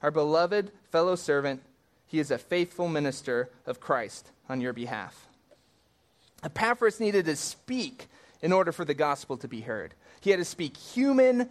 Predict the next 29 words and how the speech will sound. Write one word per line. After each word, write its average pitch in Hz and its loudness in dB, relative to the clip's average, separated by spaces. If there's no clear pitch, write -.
sentences 165 0
to 175 -2
human 233 2
hearers 190 0
in 160 2
a 151 -2
place 160 0
to 170 0
a 151 0
specific 202 0
set 139 0
of 135 -10
people. 95 -10
And 151 -8
so 208 8
the 185 2
question 202 0
becomes, 165 0
who 240 2
are 151 4
you 156 -2
hearing 151 -2
the 131 0
gospel 120 -2
from? - -16
Is 151 -6
it 156 0
a 123 -8
friend? 113 -8